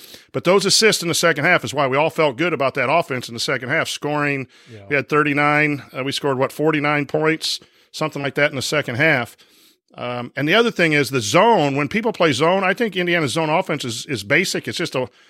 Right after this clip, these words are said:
Speaker 1: thirteen one, a high, guy in a high post, guy in the dunker spot. But it forces Indiana to find the open spot and pass the basketball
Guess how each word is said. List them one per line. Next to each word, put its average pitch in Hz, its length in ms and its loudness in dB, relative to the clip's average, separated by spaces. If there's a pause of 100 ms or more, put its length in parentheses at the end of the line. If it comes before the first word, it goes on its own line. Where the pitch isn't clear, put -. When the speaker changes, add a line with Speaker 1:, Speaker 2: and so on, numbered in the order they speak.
(140)
Speaker 1:
thirteen 165 540 0
one, 147 380 -2 (120)
a 127 140 -4
high, 156 160 0
guy 147 320 -2
in 151 60 0
a 135 40 -4
high 147 140 2
post, 151 280 -2
guy 151 140 0
in 143 80 -2
the 135 80 -4
dunker 143 340 -4
spot. 120 380 -2 (760)
But 160 120 2
it 170 80 -2
forces 202 400 2
Indiana 180 420 0
to 185 120 -4
find 165 480 0
the 151 140 -4
open 151 380 -2
spot - 800 -6 (420)
and 120 180 -6
pass 151 380 2
the 131 120 -6
basketball 123 640 -2